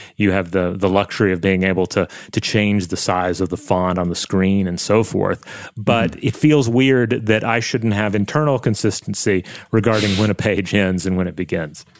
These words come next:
Speaker 2: Yeah, totally. I mean, I, I think we have expectations established on the basis of physical printed books where, you know, that just
Speaker 1: Mm-hmm.
Speaker 2: doesn't change.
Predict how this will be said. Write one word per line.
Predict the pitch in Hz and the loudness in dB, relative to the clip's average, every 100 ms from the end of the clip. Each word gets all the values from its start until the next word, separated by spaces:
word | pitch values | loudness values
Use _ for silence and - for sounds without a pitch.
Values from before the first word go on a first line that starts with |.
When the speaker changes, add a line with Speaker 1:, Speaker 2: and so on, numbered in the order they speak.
| - | -4
Speaker 2:
Yeah, | 101 92 71 | 2 4 2
totally. | - 113 90 87 82 _ _ - | 0 2 2 0 -4 _ _ 0
I | 117 | 4
mean, | 127 | 4
I, | 120 127 127 | 4 2 2
I | 120 | 2
think | 139 117 | 0 0
we | 120 135 | 2 4
have | 127 107 | 6 4
expectations | 98 - 110 107 101 113 95 | 2 0 -2 0 2 2 0
established | 95 - 104 101 101 92 87 - - | 0 2 4 4 4 2 2 -2 -2
on | 95 95 92 | 0 2 2
the | 90 | 0
basis | 85 95 - 92 - | 2 2 2 0 2
of | 90 90 - | 4 2 0
physical | 104 95 95 87 | -4 -2 -4 -2
printed | 98 85 78 73 | 0 0 -2 0
books | 85 76 - - | 0 2 -4 -2
where, | 87 78 78 | 0 0 -2
you | 87 | -4
know, | 82 78 | -4 0
that | 82 110 | 0 0
just | 104 90 | 0 2
Speaker 1:
Mm-hmm. | |
Speaker 2:
doesn't | 82 - - | 0 0 -4
change. | 90 71 87 113 | -4 -4 -6 -6